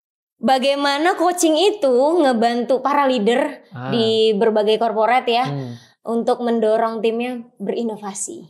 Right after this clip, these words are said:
Speaker 2: Yes.
Speaker 1: Oke, berarti
Speaker 2: Siap,
Speaker 1: siap
Speaker 2: seru
Speaker 1: ya?
Speaker 2: tuh.
Speaker 1: <laughs> Seru ya?
Speaker 2: Seru,
Speaker 1: Oke,
Speaker 2: seru.
Speaker 1: oke.
Speaker 2: Insya Allah.
Speaker 1: Eh, kalau gitu kita bahas ininya dulu kali ya sebelum, eh, mungkin, mungkin rekan-rekan yang dengar ini juga,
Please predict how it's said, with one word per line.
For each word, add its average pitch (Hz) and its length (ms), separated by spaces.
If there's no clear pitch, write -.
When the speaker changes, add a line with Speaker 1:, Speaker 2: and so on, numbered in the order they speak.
Speaker 2:
Yes. 117 380
Speaker 1:
Oke, 170 400
berarti 226 480
Speaker 2:
Siap, 160 420
Speaker 1:
siap 277 220
Speaker 2:
seru - 100
Speaker 1:
ya? - 140
Speaker 2:
tuh. 147 140
Speaker 1:
<laughs> 262 280
Seru 285 220
ya? 277 160
Speaker 2:
Seru, - 260
Speaker 1:
Oke, 139 220
Speaker 2:
seru. 131 100
Speaker 1:
oke. 311 240
Speaker 2:
Insya 147 380
Allah. 113 260
Speaker 1:
Eh, 262 440
kalau 294 260
gitu 294 160
kita 330 240
bahas 262 420
ininya 277 320
dulu 254 240
kali 233 220
ya 240 80
sebelum, 240 340
eh, 214 140
mungkin, 262 420
mungkin 247 220
rekan-rekan 233 400
yang 226 120
dengar 226 280
ini 262 160
juga, 233 240